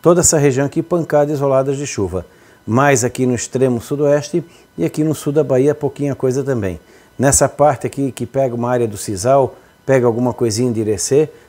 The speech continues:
algumas pancadas bem isoladas de chuva, mas nada, nada assim significativo. Grande parte do norte da Bahia, <clears throat> divisa com Pernambuco e Piauí,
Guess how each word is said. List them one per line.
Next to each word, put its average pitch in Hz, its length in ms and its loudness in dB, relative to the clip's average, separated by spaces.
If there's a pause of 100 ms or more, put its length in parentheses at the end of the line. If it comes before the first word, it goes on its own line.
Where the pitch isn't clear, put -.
(120)
algumas 151 440 -2
pancadas 156 520 0
bem 165 320 0
isoladas 135 560 0
de 131 80 -6
chuva, 95 300 -6
mas 127 220 -6
nada, 135 340 -4
nada 131 260 -4
assim 131 220 -4
significativo. 120 760 -4 (340)
Grande 151 340 2
parte 139 420 2
do 117 140 -4
norte 131 340 -2
da 117 100 0
Bahia, 139 420 0 (300)
<clears throat> 170 400 4
divisa 127 360 0
com 123 80 -10
Pernambuco 117 680 -2 (320)
e 113 100 -2
Piauí, 127 520 4